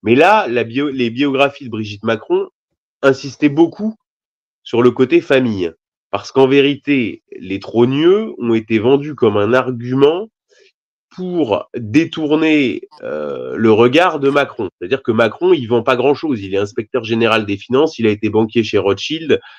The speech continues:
c'est un haut fonctionnaire, et cetera. C'est pas, c'est pas très sexy. Alors que les Trogneux, ça permet de vendre la petite, enfin la grosse P M E de province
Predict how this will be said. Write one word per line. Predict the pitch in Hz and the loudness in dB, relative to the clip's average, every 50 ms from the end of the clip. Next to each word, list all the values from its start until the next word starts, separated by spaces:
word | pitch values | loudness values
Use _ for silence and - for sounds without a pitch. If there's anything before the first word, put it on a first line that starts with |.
| _ _ | _ _
c'est | - 104 | 0 2
un | 98 | 4
haut | 98 110 127 120 | 6 4 4 2
fonctionnaire, | - - 120 107 107 - 113 107 104 117 131 147 151 120 | 0 -4 -6 -6 -6 -4 -2 0 2 4 4 4 4 2
et | 104 | 0
cetera. | - - 113 107 120 117 123 | -4 -6 -4 -2 -2 -2 -2
C'est | 120 - - | -4 -6 -4
pas, | - 123 123 117 101 - _ _ _ _ _ _ | 0 0 0 0 -2 -6 _ _ _ _ _ _
c'est | - | -2
pas | 104 131 139 | 0 0 0
très | 135 - 147 | 2 0 -2
sexy. | 120 139 127 - - - 143 120 | 0 0 -2 -2 -4 -6 -4 0
Alors | 113 107 104 | 0 0 2
que | - 127 | 2 2
les | 123 131 127 | 2 2 0
Trogneux, | - - 135 135 143 151 170 190 | -2 2 2 2 4 4 2 0
ça | 196 - 123 104 | 2 0 -2 0
permet | - 131 127 127 139 151 147 | 0 0 0 2 2 0 0
de | 135 123 | 2 2
vendre | 120 113 117 135 165 185 185 151 117 95 - _ _ _ _ _ _ _ _ | 0 2 2 0 0 0 -2 -2 -4 -6 -10 _ _ _ _ _ _ _ _
la | - 110 127 123 | 0 2 2 2
petite, | - 151 147 147 147 - 165 170 - _ - _ _ _ | 0 -2 -6 -6 -6 -10 -16 -18 -20 _ -20 _ _ _
enfin | - 113 | -2 0
la | 107 104 - | 0 0 -2
grosse | 117 120 123 156 185 196 185 - | -2 -2 2 2 2 2 0 -6
P | - _ 143 139 | -6 _ 2 2
M | 131 131 135 135 | 2 4 2 0
E | 131 | -4
de | 131 _ | -4 _
province | _ - 123 117 120 127 135 156 190 - - - - _ | _ 0 0 2 2 2 2 0 -2 -6 -10 -18 -20 _